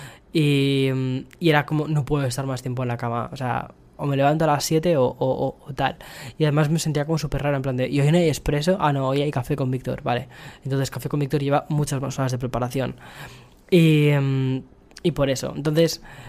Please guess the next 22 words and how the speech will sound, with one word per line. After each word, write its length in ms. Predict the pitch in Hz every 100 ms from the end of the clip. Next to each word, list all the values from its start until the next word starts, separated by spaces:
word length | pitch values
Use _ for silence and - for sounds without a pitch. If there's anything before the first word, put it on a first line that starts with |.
| -
te 80 | 175
voy 60 | 175
a 60 |
contar 220 | 175 180 175
un 80 |
poco 220 | 160 156 170
lo 80 |
que 80 | 139
voy 60 | 131
a 40 |
hacer 220 | 127 139 135
durante 280 | 113 117
esta 340 | 117 131 123 120
semana 500 | - 120 123 139 - -
y 80 |
probablemente 520 | 139 139 139 147 147 147
quizás 360 | 147 139 -
a 40 | 143
ti 80 |
también 300 | 135 139 131
te 380 | 127 127 123 127
sirva 500 | - 147 143 143 151